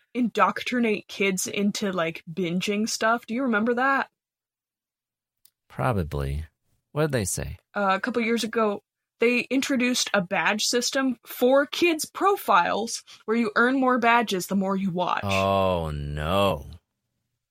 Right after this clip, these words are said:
Speaker 2: Really?
Speaker 1: 'Cause that's the decision that parents, yeah, that was a thing.
Speaker 2: Fuck.
Speaker 1: Like, you could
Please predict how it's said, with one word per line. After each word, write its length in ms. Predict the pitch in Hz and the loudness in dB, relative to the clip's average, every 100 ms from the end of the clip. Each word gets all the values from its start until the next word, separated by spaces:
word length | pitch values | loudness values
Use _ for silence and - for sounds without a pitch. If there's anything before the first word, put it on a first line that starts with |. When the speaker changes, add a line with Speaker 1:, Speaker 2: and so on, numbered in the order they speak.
| _ - | _ -12
Speaker 2:
Really? 380 | 76 101 113 147 | -2 2 2 2
Speaker 1:
'Cause 160 | - | 2
that's 340 | 226 277 427 - | 4 4 4 2
the 100 | 359 | 0
decision 500 | 285 - 254 233 214 | 2 4 4 4 4
that 140 | 202 | 2
parents, 420 | - 208 190 190 - | 2 2 2 0 -6
yeah, 540 | 220 247 311 330 240 160 - | 2 6 8 10 8 4 4
that 160 | 233 262 | 4 6
was 140 | 320 | 2
a 80 | 339 | 0
thing. 520 | - 262 269 214 180 | 0 2 4 2 0
Speaker 2:
Fuck. 400 | 202 - - - - - _ _ _ | -8 -10 -20 -20 -20 -20 _ _ _
Speaker 1:
Like, 280 | 139 143 233 | -4 0 2
you 40 | 294 | 4
could 120 | 349 | 2